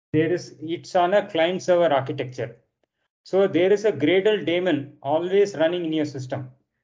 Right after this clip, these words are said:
That is, first time you launch it, it will be, uh, not there. So the first build will be a little slower,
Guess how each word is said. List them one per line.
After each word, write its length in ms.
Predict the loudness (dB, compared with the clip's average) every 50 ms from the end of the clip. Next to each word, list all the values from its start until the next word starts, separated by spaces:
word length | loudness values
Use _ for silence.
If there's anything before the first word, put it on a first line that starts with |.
| _ _ _ _ _ _ _ _ -2
That 140 | -2 0 0
is, 120 | -2 -4
first 260 | -4 -4 -4 -4 -2 -2
time 200 | -2 0 0 0
you 120 | 0 2
launch 300 | 2 0 0 -2 -2 -4
it, 160 | -4 -4 -4
it 100 | -4 -4
will 140 | -4 -4 0
be, 320 | 0 2 4 4 4 4
uh, 420 | 2 2 0 0 -2 -2 -4 -8 -10 -12 -20 -20 -20 -12
not 320 | -6 -2 0 0 0 0
there. 200 | 0 -2 -2 -2
So 560 | -6 -8 -4 -2 0 0 0 0 -2 -6 -14 -20 _ _ _ _ _ _ _ -4
the 80 | -4 -2
first 340 | 0 -2 -2 -2 -4 -6
build 340 | -4 -4 -2 0 -2 -2 0
will 200 | -2 0 0 0
be 160 | 2 2 2
a 40 | 0
little 260 | 0 -2 -6 -8 -10
slower, 460 | -8 -6 -4 -2 0 0 0 -2 -4